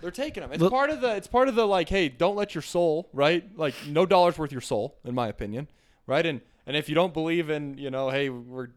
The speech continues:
Speaker 1: working to get into heaven," or whatever, no dollar's worth whatever you believe in.
Speaker 2: Yeah.
Speaker 1: No dollar's worth, you know, compromising on whatever code you live by.
Speaker 2: Right. Your
Speaker 1: Right?
Speaker 2: moral compass.
Speaker 1: Yep. Um,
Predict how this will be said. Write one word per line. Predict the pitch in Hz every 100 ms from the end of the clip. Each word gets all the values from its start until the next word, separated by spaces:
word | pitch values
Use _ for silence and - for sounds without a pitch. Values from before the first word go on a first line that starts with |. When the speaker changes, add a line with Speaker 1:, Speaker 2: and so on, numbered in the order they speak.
| -
Speaker 1:
working | 143 147
to | 135
get | 123 135
into | 117
heaven," | 135 123
or | 120
whatever, | 120 120 127 127 113
no | 123 147 165
dollar's | 151 147 147 123
worth | 135 139 127 _ _ _
whatever | 139 156 175
you | 139 123
believe | 110 123 143
in. | 101 104 135
Speaker 2:
Yeah. | - 180
Speaker 1:
No |
dollar's | 175 185 180 131
worth, | 143 160 147 - _ _ _ _
you | 139
know, | 135
compromising | 120 160 160 135 139 143 139
on | 127
whatever | 127 143 156 151
code | - 151 143
you | 127 131
live | 127 131 120
by. | 87 -
Speaker 2:
Right. | 151 143 135 -
Your | 160 156
Speaker 1:
Right? | 151
Speaker 2:
moral | 151
compass. | 139 160 143 135 - _
Speaker 1:
Yep. | 127 135 151 _ -
Um, | 139 135 127 110